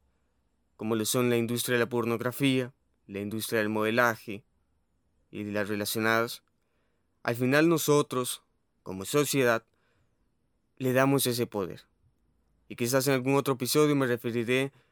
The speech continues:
a qué es lo que, eh, entiendo yo cuando digo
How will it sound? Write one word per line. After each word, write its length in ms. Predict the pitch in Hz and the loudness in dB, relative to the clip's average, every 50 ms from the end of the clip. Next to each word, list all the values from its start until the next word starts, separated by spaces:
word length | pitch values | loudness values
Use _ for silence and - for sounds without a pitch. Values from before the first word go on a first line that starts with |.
| _ _ _ | _ _ _
a 80 | 104 | -12
qué 480 | 113 - _ - 135 135 135 139 - - _ _ _ | -12 -12 _ -4 0 0 2 0 0 -4 _ _ _
es 220 | - 131 127 123 127 | -6 -4 -4 -2 -2
lo 160 | 127 123 - | -2 -2 -2
que, 320 | - 131 127 127 123 - _ _ _ _ _ _ _ _ _ _ - - - | 0 0 0 0 0 -2 _ _ _ _ _ _ _ _ _ _ -20 -10 -6
eh, 300 | 123 120 113 113 - - _ _ _ _ _ _ _ _ _ _ _ _ _ _ _ | -4 -2 -2 -2 -4 -6 _ _ _ _ _ _ _ _ _ _ _ _ _ _ _
entiendo 480 | - 123 117 - - 147 151 147 135 123 | -6 -6 -6 -2 2 2 4 4 4 2
yo 240 | 117 107 123 123 123 | 0 2 0 0 0
cuando 380 | - - 120 117 110 113 110 | 0 -2 -2 0 0 0 0
digo 400 | 113 120 120 113 120 120 120 - | 0 -2 -2 -2 -2 -4 -4 -6